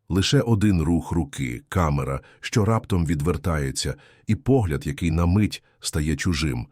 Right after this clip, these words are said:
Це не була сцена з фільму чи чиясь історія з форуму. Це було моє життя, в якому роль головної героїні грала я сама.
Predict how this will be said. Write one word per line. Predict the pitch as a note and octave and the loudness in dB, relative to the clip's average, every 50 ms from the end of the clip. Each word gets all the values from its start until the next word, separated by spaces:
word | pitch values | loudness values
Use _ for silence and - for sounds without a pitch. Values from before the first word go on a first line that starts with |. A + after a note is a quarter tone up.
| _ _ _ _ _ - | _ _ _ _ _ -6
Це | - - C#3+ D3 | 2 4 6 6
не | D3 D3 | 6 6
була | C#3 C3+ C3 C3 C3 A#2+ | 6 6 6 4 4 2
сцена | - - - A#2 G#2 F2 D2+ C#2 | 0 0 0 2 2 2 2 0
з | C#2 - | -2 -4
фільму | - - A2 G#2+ D#2+ C#2 C2+ C2+ | 0 0 2 2 2 0 -2 -4
чи | C#2+ - D#2 C#2+ | -4 -4 -4 -4
чиясь | - - F2+ F2 F2 E2 - - | -2 0 2 2 2 0 0 -2
історія | F2 - - - G2 E2+ D#2+ D2 C#2+ | -2 -2 0 2 0 2 0 0 -2
з | - | -4
форуму. | - - G#2 E2+ C#2+ C2+ A#1+ A#1 A#1+ - _ _ _ _ _ _ _ _ | -2 -2 -2 0 0 -2 -4 -6 -10 -12 _ _ _ _ _ _ _ _
Це | - - C3 | 2 4 4
було | B2 A#2+ A#2+ A#2+ A#2 | 4 6 4 4 4
моє | A2 G#2 G#2 G#2 G2 | 4 4 4 4 2
життя, | F#2+ G2+ F#2+ - - A2 E2 C#2 | 2 0 -2 0 0 0 0 0
в | C2+ C#2 | 0 -2
якому | D2 C#2+ C#2+ F#2 E2 E2 D#2+ | -4 -2 0 0 2 2 2
роль | D2+ F2 F2 D#2 | 2 2 2 2
головної | C#2+ D#2 E2 D#2 D2+ E2 E2 D#2 C#2+ C#2+ | 0 0 0 0 0 0 0 0 0 -2
героїні | C#2 D#2+ D#2+ D#2+ F2 G#2+ C3 B2 G2 F2+ D#2 - - _ _ _ _ _ _ | -2 -2 0 0 2 2 4 4 4 2 0 -2 -10 _ _ _ _ _ _
грала | E2+ D2 E2 F2+ E2+ E2 D#2 D2 | -6 -2 0 0 2 2 0 0
я | D2 D2+ C#2+ | -2 -2 -2
сама. | - - G#2 G2+ F#2+ C#2 A1+ - | 0 0 2 2 0 0 -2 -8